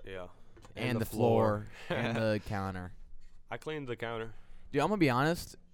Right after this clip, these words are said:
Speaker 2: If you get a good place to work at with food, like, and you, you got a couple buddies working there, it's kinda fun.
Speaker 1: It is fun, especially Tuesday. Tuesday was just dead.
Speaker 2: Hey, I can't imagine retail. Like, retail just seems like it sucks.
Speaker 1: It does.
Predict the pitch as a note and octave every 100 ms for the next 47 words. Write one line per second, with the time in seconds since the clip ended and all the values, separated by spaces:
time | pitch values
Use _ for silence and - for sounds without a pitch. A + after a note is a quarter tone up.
0 | - - - - - - - - - -
1 | A2+ A#2 D3 F#3 C#3+ D#3+ - C3 C#3 C3
2 | A#2 C#3+ A#2+ A2 - A#2 A#2+ B2 A2 G#2
3 | G#2+ G#2 - A2+ A2 A2+ G2+ G#2+ A#2 A2+
4 | A#2+ B2+ B2 B2+ C3 - - D3 D#3 B2+
5 | B2 F2+ E2+ - A#2 - F#2+ F2+ F#2+ -
6 | C#3 B2+ A2 A#2 A#2+ A#2 A#2+ A#2+ G#2+ G2+
7 | - G2 F#2+ F2 - - C3 A2+ - C#3+
8 | A#2+ A#2 A2 G#2 G#2+ - G#2 E2 G2 G#2+
9 | B2 A#2+ F#2+ - G#2 G2+ G#2 - F#2+ F2+
10 | - - - G2+ F2+ G#2+ G#2+ G2 E2 -